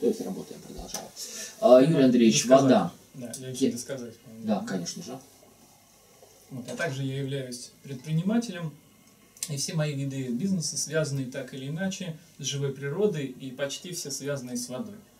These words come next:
Speaker 2: То есть, поскольку это и органическое земледелие, а тут непосредственно вода, это аквариумистика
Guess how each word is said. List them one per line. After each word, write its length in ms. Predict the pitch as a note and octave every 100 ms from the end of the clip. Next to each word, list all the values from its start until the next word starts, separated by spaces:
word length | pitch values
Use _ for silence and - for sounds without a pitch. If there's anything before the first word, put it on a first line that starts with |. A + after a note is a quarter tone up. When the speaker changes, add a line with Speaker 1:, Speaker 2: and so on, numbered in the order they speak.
| _ _
Speaker 2:
То 40 | B2
есть, 100 | -
поскольку 400 | C3 - C3+ B2+
это 140 | B2
и 20 |
органическое 600 | B2+ A#2+ D3 D#3 - -
земледелие, 680 | A#2 B2 A#2+ A#2 A#2+ D3 C3+
а 220 | - -
тут 140 | B2+ - - _
непосредственно 680 | A#2+ C3 - A#2+ - A#2+ A2+
вода, 360 | A#2+ A2 G2+ - - - -
это 440 | A#2+ - A#2 A2
аквариумистика 960 | - C3+ C3+ D#3 - - C#3 C#3 B2